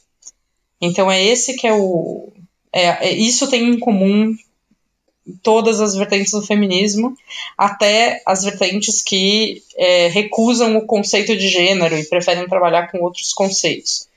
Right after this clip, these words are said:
Mas, de certa maneira, quando a gente fala em gênero, a gente tá falando de uma estrutura de poder que existe na sociedade,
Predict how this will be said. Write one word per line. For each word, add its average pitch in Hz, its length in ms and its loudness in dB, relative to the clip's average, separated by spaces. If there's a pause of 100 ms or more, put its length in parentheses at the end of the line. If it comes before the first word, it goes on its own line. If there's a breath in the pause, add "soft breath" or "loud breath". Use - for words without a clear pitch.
(380 soft breath)
Mas, 170 380 0
de 190 120 -2
certa 208 300 0
maneira, 190 340 0
quando 196 180 -4
a 185 40 -4
gente 190 240 -2
fala 180 180 -2
em 175 80 0
gênero, 175 480 2
a 165 40 2
gente 165 240 -2
tá 175 100 0
falando 160 540 0
de 160 120 -4
uma 160 160 -2
estrutura 165 760 -2 (580 loud breath)
de 196 120 0
poder 202 480 0
que 233 80 0
existe 170 400 -2
na 160 100 -4
sociedade, 170 760 0